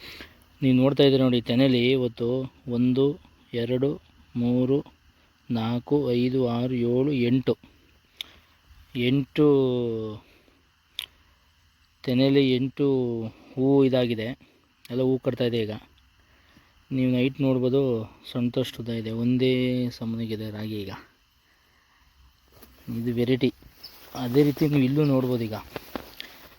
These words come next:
ಈ ತೆನೆಗಳು ಹೇಗಿದೆ ಅಂತ ನೋಡಿ, ಇಲ್ಲಿ ಮೂರ ಮೇಲೆ ಬಂದಿಲ್ಲ ಇವು. ಈ ಕಡೆ ಭಾಗದಲ್ಲಿ ಇವರು ರಸಗೊಬ್ಬರ ಬಳಕೆ ಮಾಡಿದ್ದಾರೆ, ಮ-, ಒತ್ತು ಆಗಿದೆ ರಾಗಿ.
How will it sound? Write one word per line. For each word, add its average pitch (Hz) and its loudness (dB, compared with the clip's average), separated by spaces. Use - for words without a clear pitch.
ಈ 127 -4
ತೆನೆಗಳು 123 0
ಹೇಗಿದೆ 113 -2
ಅಂತ 110 -6
ನೋಡಿ, 110 -6
ಇಲ್ಲಿ 110 -4
ಮೂರ 120 2
ಮೇಲೆ 123 2
ಬಂದಿಲ್ಲ 113 -4
ಇವು. 104 -8
ಈ 123 -20
ಕಡೆ 113 -12
ಭಾಗದಲ್ಲಿ 107 -14
ಇವರು 117 -10
ರಸಗೊಬ್ಬರ 120 -8
ಬಳಕೆ 117 -8
ಮಾಡಿದ್ದಾರೆ, 113 -8
ಮ-, 110 -10
ಒತ್ತು 113 -6
ಆಗಿದೆ 110 -4
ರಾಗಿ. 107 -14